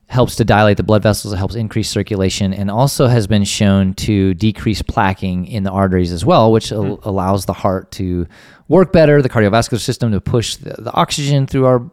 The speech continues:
Speaker 1: our system better, the nutrients and so forth. But, um, yeah, so the, I would say three of the ones that, um, outside of the basics would be omega-three, L-arginine, and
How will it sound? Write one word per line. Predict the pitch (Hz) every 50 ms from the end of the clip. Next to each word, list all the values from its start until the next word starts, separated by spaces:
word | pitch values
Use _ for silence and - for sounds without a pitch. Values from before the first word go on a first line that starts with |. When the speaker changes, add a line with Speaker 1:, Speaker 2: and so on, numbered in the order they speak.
| _ -
Speaker 1:
our | 113 117 120 120 117 117 113 120 95 76 - _ _ _ _ _ _
system | - - 151 143 - - 127 117
better, | 113 113 110 113 113 110 113 113
the | 101 95
nutrients | 101 135 147 - - 139 127 120 117 110 -
and | 104 98
so | - - 127 110
forth. | - 120 123 120 117 - - - - - - - - - - - _ - 127
But, | 104 110 107 101 101 98 - - - -
um, | 117 107 104 98 98 95 95 92 92 92 101 117
yeah, | 110 104 95 92
so | - - 131 117 110 104
the, | 107 110 110 104 - - - -
I | 143
would | 151 147
say | - 170 147 135
three | - - - - - 170 170
of | 156 143
the | 143
ones | 131 131 127 123 123 110 104
that, | 117 117 110 107 104 104 104 - _ _ _ _ _ _ _ _ _ -
um, | 110 107 101 95 92 90 90 90 92 87
outside | 117 120 113 - - 127 120 113
of | 104
the | 104
basics | 87 104 104 113 117 - 180 180 - - - - - - -
would | - 107 92 92
be | 101 98 95 95 92 95
omega-three, | 107 101 104 107 101 98 95 95 90 - - - 127 120 117 113 113 110 107
L-arginine, | 98 92 98 101 90 - 98 95 92 90 87 90 87 - -
and | 101 92 87 85 87 87 87 85